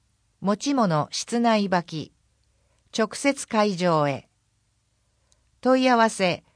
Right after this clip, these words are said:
障害学習スポーツ課、障害スポーツ係。電話、零四二四九五の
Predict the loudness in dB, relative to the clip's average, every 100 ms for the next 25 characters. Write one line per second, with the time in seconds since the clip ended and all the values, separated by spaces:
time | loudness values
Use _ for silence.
0 | -16 0 4 4 4 0 0 -4 -4 -4
1 | -2 -4 -6 -4 -2 -4 -4 -2 -2 -4
2 | -2 2 4 4 0 -2 -8 -4 -2 -2
3 | -2 -4 -2 -4 -6 -16 _ _ _ _
4 | _ -10 -2 0 0 0 0 -4 _ _
5 | _ -2 4 4 4 2 2 0 0 -2
6 | -4 _ _ _ _ -2 2 2 0 0
7 | 2 2 2 2 2 0 -4